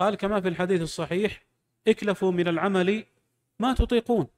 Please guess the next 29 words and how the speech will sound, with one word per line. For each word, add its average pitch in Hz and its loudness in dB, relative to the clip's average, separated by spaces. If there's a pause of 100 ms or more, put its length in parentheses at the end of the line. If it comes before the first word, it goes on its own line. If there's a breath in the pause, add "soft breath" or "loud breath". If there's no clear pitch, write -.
(280)
فإن 208 0
الله 196 -2
لا 262 -2
يمل 233 -2
حتى 185 -2
تملوا". 151 -2
طيب 214 0
في 214 0
رمضان 208 0
كنت 196 -8
تقوم 214 0 (400)
إحدى 202 -4
عشر 214 -2
أو 196 2
ثلاثة 190 -2
عشر 185 -2
ركعة، 135 -4 (340)
طيب 190 2
في 196 -2
غير 208 0
رمضان 180 0
ما 220 4
تصلي 226 -4
ولا 240 0
ركعة 233 -6
واحدة 220 0
لله 208 -2
في 160 -12
الوتر، 226 -4